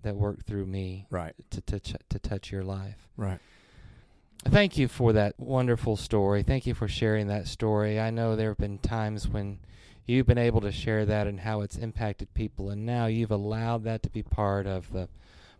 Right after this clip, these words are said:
Speaker 1: podcast that we're doing, and I want to thank you for that, uh,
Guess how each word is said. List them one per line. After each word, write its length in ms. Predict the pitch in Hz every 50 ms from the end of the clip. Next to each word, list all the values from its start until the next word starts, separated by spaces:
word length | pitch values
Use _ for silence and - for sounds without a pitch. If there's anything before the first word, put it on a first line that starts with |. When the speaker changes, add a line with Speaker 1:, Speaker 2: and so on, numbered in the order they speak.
| -
Speaker 1:
podcast 720 | - - 156 147 139 131 - - 117 110 107 107 107 -
that 100 | - 107
we're 180 | 104 107 104 104
doing, 340 | 98 107 104 98 98 101 101
and 160 | 101 101 101
I 20 | 107
want 200 | 104 104 95 -
to 80 | 95
thank 340 | - - 101 98 95 - -
you 60 | -
for 160 | - - 98 95
that, 360 | 95 98 95 95 98 98 - _ - 101
uh, 80 | 101